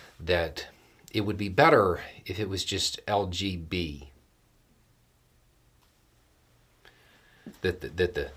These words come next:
the, the T Q, well, <laughs> they, they, they need to separate off. Because th-, they, well, it's obviously them, those others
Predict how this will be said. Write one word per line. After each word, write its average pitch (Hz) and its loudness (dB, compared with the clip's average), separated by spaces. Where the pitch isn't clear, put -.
the, 85 2
the 85 2
T 127 2
Q, 151 4
well, - -4
<laughs> - -4
they, 85 -2
they, 101 6
they 107 4
need 107 4
to 82 -2
separate 87 0
off. - -6
Because - -2
th-, 87 -8
they, 107 2
well, 76 -8
it's - -14
obviously 92 -2
them, 82 -2
those 95 2
others 127 4